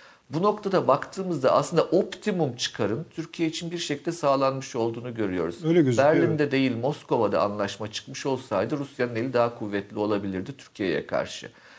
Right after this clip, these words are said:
Speaker 2: Taşansı
Speaker 1: Şimdi bu
Speaker 2: Hocam, kim
Speaker 1: çerçevede
Speaker 2: kaldırmış
Speaker 1: Türkiye
Speaker 2: olabilir
Speaker 1: izlediği
Speaker 2: Hafter'i
Speaker 1: politikanın
Speaker 2: oradan? Siz de Birleşik Arap Emirlikleri, Saudi Arabistan,
Speaker 1: Evet.
Speaker 2: Fransa üçlüsünü mü görüyorsunuz?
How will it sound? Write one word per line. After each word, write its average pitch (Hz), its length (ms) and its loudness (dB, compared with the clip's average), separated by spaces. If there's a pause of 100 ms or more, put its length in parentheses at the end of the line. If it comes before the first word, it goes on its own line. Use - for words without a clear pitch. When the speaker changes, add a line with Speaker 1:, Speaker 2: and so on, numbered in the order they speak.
(120)
Speaker 2:
Taşansı 170 380 6
Speaker 1:
Şimdi 233 120 8
bu 220 40 8
Speaker 2:
Hocam, 180 200 10
kim - 40 2
Speaker 1:
çerçevede 277 240 8
Speaker 2:
kaldırmış 185 420 12
Speaker 1:
Türkiye 180 140 10
Speaker 2:
olabilir 160 280 10
Speaker 1:
izlediği 156 160 6
Speaker 2:
Hafter'i 147 220 10
Speaker 1:
politikanın 151 260 12
Speaker 2:
oradan? 143 400 8 (240)
Siz 196 280 4
de 202 220 10
Birleşik 185 360 6
Arap 196 240 8
Emirlikleri, 190 640 2
Saudi 185 260 2
Arabistan, 185 460 6
Speaker 1:
Evet. - 100 4
Speaker 2:
Fransa 202 340 8
üçlüsünü 156 400 2
mü 135 140 0
görüyorsunuz? 110 680 -6